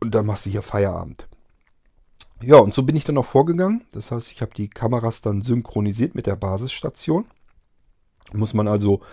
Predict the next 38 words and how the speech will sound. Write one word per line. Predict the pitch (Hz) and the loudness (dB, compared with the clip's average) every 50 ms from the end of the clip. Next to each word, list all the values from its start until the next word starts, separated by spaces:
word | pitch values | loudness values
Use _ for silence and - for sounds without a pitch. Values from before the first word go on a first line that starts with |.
| - - - - - - - - | -20 -20 -20 -20 -20 -20 -12 -6
an | - 98 | -4 -2
der | 95 92 | -2 2
Basisstation | - 98 101 104 104 - - 101 92 - - 98 90 | 2 2 2 2 -2 -2 -2 -4 -4 -2 -2 -2 -2
einen | 90 | -2
Knopf | - - 135 - - | 0 0 0 0 0
drücken. | - - 120 113 113 110 | -2 -2 0 0 -2 -6
Das | - - - | -8 -2 6
läuft | 110 110 104 - - | 6 6 6 6 4
alles | 110 110 101 - - - - | 2 2 2 0 -4 -6 -8
mit | 120 104 - | -8 -6 -6
Assistent, | 101 - - 92 - - - 107 92 87 - | -6 -6 -6 -8 -8 -4 -4 -4 -4 -4 -8
äh, | - - 92 92 92 87 - | -10 -8 -8 -8 -8 -8 -6
in | - 104 95 | -6 -4 -4
der | 95 85 - | -2 -4 -4
App | - - - | -8 -8 -8
dann | 95 85 78 | -8 -8 -8
ab. | - - - - - | -12 -14 -14 -12 -10
Da | 95 | -8
muss | 92 101 98 - | -8 -8 -6 -6
man | 98 | -8
einen | 92 - | -8 -6
Knopf | - 104 101 - | -6 -6 -6 -6
an | - 90 | -8 -10
der | 87 85 | -10 -10
Kamera | - - 135 156 160 147 139 135 | -6 -4 -4 -2 -2 -2 -2 -2
drücken, | 135 123 - - 110 117 - - - - - - - _ | -2 -2 -2 -2 -4 -6 -8 -12 -20 -20 -20 -20 -20 _
synchronisieren | - - 101 90 - - 101 98 95 87 101 113 135 135 | -6 -4 -4 -4 -2 -2 -2 -2 -2 -2 -2 -2 -2 -2
sich | 120 110 | -4 -6
die | - - | -8 -6
beiden | 107 104 101 101 101 95 98 98 - | -4 0 0 2 0 0 -2 -6 -8
und | - 98 95 | -8 -6 -6
dann | 98 92 | -4 -6
hat | 104 - - | -6 -8 -8
man | 101 92 | -8 -6
auch | 92 92 | -6 -8
schon | - - - 95 90 | -6 -6 -6 -4 -4
gleich | - 95 85 - | -4 -6 -6 -4
ein | - 90 87 | -6 -8 -8